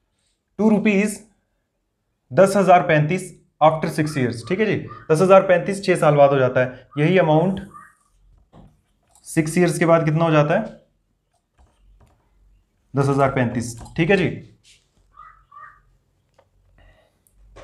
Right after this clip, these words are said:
और compound interest लगता है इसमें। ठीक है जी, then the sum of the money,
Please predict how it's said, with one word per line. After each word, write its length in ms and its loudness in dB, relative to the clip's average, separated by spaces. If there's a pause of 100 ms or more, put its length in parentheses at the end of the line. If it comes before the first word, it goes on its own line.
(240)
और 120 0
compound 320 4
interest 360 -2
लगता 240 -2
है 80 2
इसमें। 180 -6
ठीक 140 -6
है 60 2
जी, 140 -8 (420)
then 280 2
the 80 4
sum 240 2
of 180 4
the 80 2
money, 220 0